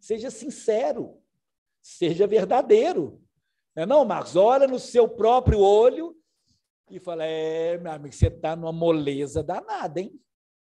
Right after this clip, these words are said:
Você tá numa moleza feia,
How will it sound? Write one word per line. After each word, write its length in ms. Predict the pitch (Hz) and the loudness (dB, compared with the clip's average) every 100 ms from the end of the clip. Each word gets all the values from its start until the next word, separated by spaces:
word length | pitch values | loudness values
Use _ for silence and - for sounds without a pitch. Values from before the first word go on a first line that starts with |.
| _ _ _ _ _ _ | _ _ _ _ _ _
Você 200 | _ 143 | _ -14
tá 180 | 139 151 | -10 -8
numa 140 | 165 | -6
moleza 720 | 170 165 147 147 156 160 175 | -2 -2 0 -2 -2 -4 -6
feia, 580 | - - 143 151 170 170 | -6 -6 -4 -2 -4 -6